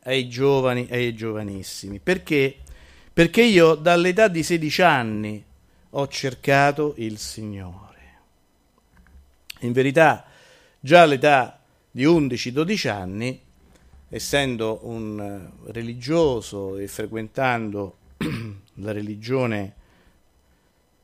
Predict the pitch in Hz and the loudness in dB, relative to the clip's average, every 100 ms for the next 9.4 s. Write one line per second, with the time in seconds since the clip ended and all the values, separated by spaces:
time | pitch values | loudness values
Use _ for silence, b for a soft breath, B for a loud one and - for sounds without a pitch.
0 | _ _ _ _ - _ _ _ 131 143 | _ _ _ _ -20 _ _ _ -2 2
1 | 151 147 165 151 135 135 131 123 110 101 | 2 2 2 2 0 -2 -4 -4 -6 -6
2 | 95 92 - 90 85 90 _ _ _ _ | -12 -16 -14 -16 -16 -20 _ _ _ _
3 | _ _ _ _ _ _ _ _ _ _ | _ _ _ _ _ _ _ _ _ _
4 | - 120 127 143 139 113 - 113 110 110 | -14 -10 -6 -4 -6 -8 -8 -8 -8 -6
5 | 117 110 101 98 - 104 101 104 98 95 | -6 -6 -8 -10 -8 -8 -8 -10 -12 -16
6 | b b b b b b b - 101 98 | b b b b b b b -6 -4 -4
7 | 107 123 123 117 113 104 98 104 - - | -2 0 2 0 -2 -6 -10 -14 -18 -20
8 | - 127 120 120 - 131 117 120 117 113 | -8 -4 -2 -2 0 0 0 -2 -2 -2
9 | 110 107 110 104 | -6 -8 -10 -10